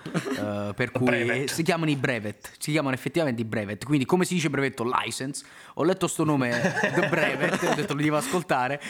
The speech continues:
Speaker 1: Effettivamente fanno buona musica, però non riesco a prenderli sul serio perché come si dice brevetto? License.
Speaker 2: Ok,
Speaker 1: E-,
Speaker 2: license.
Speaker 1: e-, era una piccola, una piccola postilla.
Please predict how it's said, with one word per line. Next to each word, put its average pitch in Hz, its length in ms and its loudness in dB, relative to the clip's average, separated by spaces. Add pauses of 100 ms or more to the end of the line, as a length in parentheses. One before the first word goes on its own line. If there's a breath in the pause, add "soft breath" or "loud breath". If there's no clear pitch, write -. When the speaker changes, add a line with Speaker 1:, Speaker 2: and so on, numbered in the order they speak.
Speaker 1:
Effettivamente 240 600 0
fanno 180 220 0
buona 202 280 2
musica, 151 360 0
però 190 220 2
non 165 100 2
riesco 180 300 0
a - 20 -2
prenderli 143 380 0
sul 170 160 -4
serio 117 320 -2
perché 139 300 0
come 151 200 2
si 151 80 -2
dice 151 160 0
brevetto? 117 400 -2
License. 104 600 -4 (1200 loud breath)
Speaker 2:
Ok, 127 220 -2
Speaker 1:
E-, 104 240 -4
Speaker 2:
license. 110 680 -6
Speaker 1:
e-, - 120 -12 (100)
era 147 100 -2
una 151 200 0
piccola, 147 440 0
una 147 120 0
piccola 143 300 0
postilla. 110 460 -6